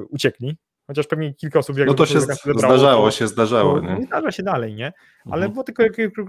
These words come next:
Speaker 1: jak, widać było, że je ciągnęli przez ileś tam miesięcy, że coś tam się działo, a potem umierały. No bo w pewnym momencie sta-, stawali przed tym, że już widzą, że nie dowiozą.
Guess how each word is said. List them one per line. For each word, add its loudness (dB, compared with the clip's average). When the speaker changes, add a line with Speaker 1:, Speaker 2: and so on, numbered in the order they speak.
Speaker 1:
jak, -6
widać -4
było, -4
że -4
je -4
ciągnęli -4
przez -14
ileś -8
tam -12
miesięcy, -12
że -10
coś -14
tam -12
się -16
działo, -4
a -4
potem -10
umierały. -8
No -12
bo -8
w -14
pewnym -14
momencie -12
sta-, -12
stawali -8
przed -12
tym, -8
że -6
już -8
widzą, -6
że -4
nie -4
dowiozą. -8